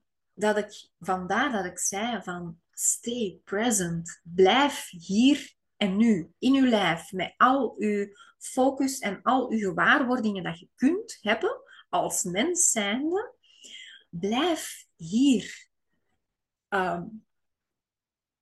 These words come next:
want er is zoveel dat er aan het gebeuren is. Als je niet gecentreerd bent,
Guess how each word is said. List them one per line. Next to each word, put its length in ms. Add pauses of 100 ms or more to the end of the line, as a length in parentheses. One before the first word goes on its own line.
(680)
want 240
er 60
is 320
zoveel 1600 (540)
dat 440
er 120
aan 180
het 120
gebeuren 680
is. 560 (880)
Als 280
je 120
niet 200
gecentreerd 840
bent, 360